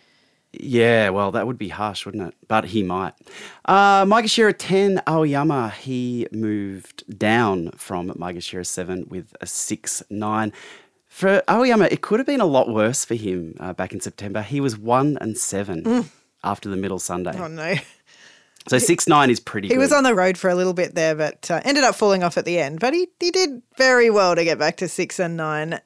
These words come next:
Speaker 2: Chiyoshima is the other Maegashira ten, and he received a four-rank w-, reward for, uh, his very solid nine and six. Not a lot of shenanigans from Chiyoshima these days. He just comes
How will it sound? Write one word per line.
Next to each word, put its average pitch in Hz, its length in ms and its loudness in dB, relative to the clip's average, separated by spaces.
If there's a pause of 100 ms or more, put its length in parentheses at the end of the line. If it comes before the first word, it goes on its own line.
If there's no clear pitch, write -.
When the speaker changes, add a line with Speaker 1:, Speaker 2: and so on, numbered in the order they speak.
(140)
Speaker 2:
Chiyoshima 262 760 4 (440)
is 208 180 2
the 196 220 2
other 208 320 2
Maegashira 190 520 2
ten, 175 360 -2
and 180 260 -4
he 196 180 0
received 175 380 -4
a 156 80 -6
four-rank 226 840 4
w-, 165 160 -10
reward 165 600 2
for, 156 480 0
uh, 143 140 -4
his 247 260 -6
very 440 380 -2
solid 254 540 2
nine 233 360 2
and 233 120 -2
six. - 400 -6
Not 277 140 -2
a - 20 -4
lot 247 140 2
of 208 80 -2
shenanigans 226 800 0 (400)
from 214 180 -2
Chiyoshima 196 640 0
these 180 280 -2
days. 208 380 -4
He 208 120 -6
just - 380 -14
comes 185 400 -10